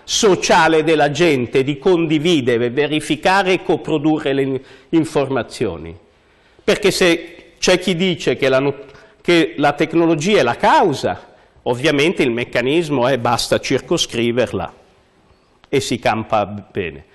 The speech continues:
Ma se la causa siamo noi, siete voi, siamo noi tutti, ognuno rispetto alle fonti di riferimento,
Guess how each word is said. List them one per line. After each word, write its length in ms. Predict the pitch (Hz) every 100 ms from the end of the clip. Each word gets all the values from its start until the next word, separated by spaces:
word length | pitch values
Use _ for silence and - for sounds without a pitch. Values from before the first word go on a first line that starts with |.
| - - - -
Ma 200 | 220 202
se 220 | - 302
la 160 | 208
causa 840 | - 202 147 120 113 113 107 - -
siamo 520 | - - 208 185 170
noi, 360 | 180 175 127 147
siete 440 | - 170 156 165
voi, 420 | 147 170 151 117
siamo 380 | 113 156 139 143
noi 320 | 160 156 147
tutti, 380 | - 180 147 -
ognuno 440 | 127 139 165 156 135
rispetto 520 | 120 - 131 135 135
alle 120 | 131
fonti 400 | 131 160 160 156
di 140 | 139
riferimento, 1120 | 131 135 139 127 135 123 95 92 - 123 135